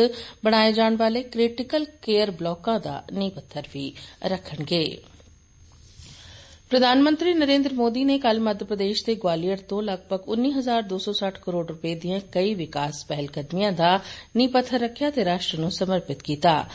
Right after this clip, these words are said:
ਉਨ੍ਹਾਂ ਨੇ ਲਗਭਗ ਗਿਆਰਾਂ ਹਜ਼ਾਰ ਅੱਠ ਸੌ ਪਚਾਨਵੇਂ ਕਰੋੜ ਰੁਪਏ ਦੀ ਲਾਗਤ ਨਾਲ ਤਿਆਰ ਕੀਤੇ ਗਏ ਦਿੱਲੀ ਵਡੋਦਰਾ ਐਕਸਪ੍ਰੈਸਵੇ ਨੂੰ ਵੀ ਰਾਸ਼ਟਰ ਨੂੰ ਸਮਰਪਿਤ ਕੀਤਾ। ਉਨ੍ਹਾਂ ਇੱਕ ਹਜ਼ਾਰ ਅੱਠ ਸੌ ਅੱਸੀ ਕਰੋੜ ਰੁਪਏ ਤੋਂ ਵੱਧ ਦੀ ਲਾਗਤ ਵਾਲੇ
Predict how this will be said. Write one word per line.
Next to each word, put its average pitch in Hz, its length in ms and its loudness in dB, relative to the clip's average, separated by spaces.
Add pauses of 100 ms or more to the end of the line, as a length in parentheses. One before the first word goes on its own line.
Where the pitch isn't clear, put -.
(320)
ਉਨ੍ਹਾਂ 269 200 6
ਨੇ 294 120 6
ਲਗਭਗ 247 320 0
ਗਿਆਰਾਂ 214 300 0
ਹਜ਼ਾਰ 226 360 0
ਅੱਠ 202 80 -4
ਸੌ 214 120 -4
ਪਚਾਨਵੇਂ 202 440 -2
ਕਰੋੜ 165 300 -2
ਰੁਪਏ 180 240 -2
ਦੀ 175 120 -4
ਲਾਗਤ 151 420 -4
ਨਾਲ 208 140 -2
ਤਿਆਰ 143 400 -6
ਕੀਤੇ 214 280 0
ਗਏ 202 260 6 (360)
ਦਿੱਲੀ 240 260 4
ਵਡੋਦਰਾ 269 420 4
ਐਕਸਪ੍ਰੈਸਵੇ 220 640 -2
ਨੂੰ 202 100 -2
ਵੀ 202 120 2
ਰਾਸ਼ਟਰ 170 400 -4
ਨੂੰ 170 140 -2
ਸਮਰਪਿਤ 190 500 -4
ਕੀਤਾ। 151 440 -2 (500)
ਉਨ੍ਹਾਂ 269 200 4
ਇੱਕ 302 260 -2
ਹਜ਼ਾਰ 294 320 0 (140)
ਅੱਠ 220 100 -2
ਸੌ 254 220 4
ਅੱਸੀ 262 260 -2
ਕਰੋੜ 190 300 0
ਰੁਪਏ 190 260 0
ਤੋਂ 208 140 -4
ਵੱਧ 190 180 0
ਦੀ 170 120 -4
ਲਾਗਤ 160 380 -2
ਵਾਲੇ 208 340 4